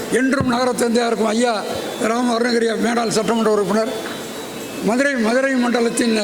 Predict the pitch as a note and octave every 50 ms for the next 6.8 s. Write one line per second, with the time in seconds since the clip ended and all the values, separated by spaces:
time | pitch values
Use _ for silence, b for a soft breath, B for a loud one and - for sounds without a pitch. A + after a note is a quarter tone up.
0 | F#3+ F3+ - - - - A3 A3+ B3 A3 - B3+ B3 A3+ A#3+ A3 - - A3+ A#3
1 | B3 B3+ B3 B3+ A#3 G3 E3+ - - - - - - - - - - - - -
2 | - - - - - B3 B3 A#3+ A#3+ A#3+ A#3 G#3+ - - - - - - - -
3 | - - - - - - - - - - A3+ A#3+ B3 B3 - A#3 A#3+ F3 A3+ A3+
4 | G#3+ G#3+ G#3+ A3+ A#3 C#4 B3+ - - - - F#3+ G#3 C4 C4 C4+ C4 B3 A#3+ A#3
5 | A#3+ A#3+ A#3 A3+ A3 A3+ G#3+ G3+ G#3 A3+ A#3+ A#3 B3 A#3+ A3 A3+ A3+ A3+ - -
6 | - - - - - - - - B3 B3 G#3 F#3+ G#3 F#3+ F#3 F3+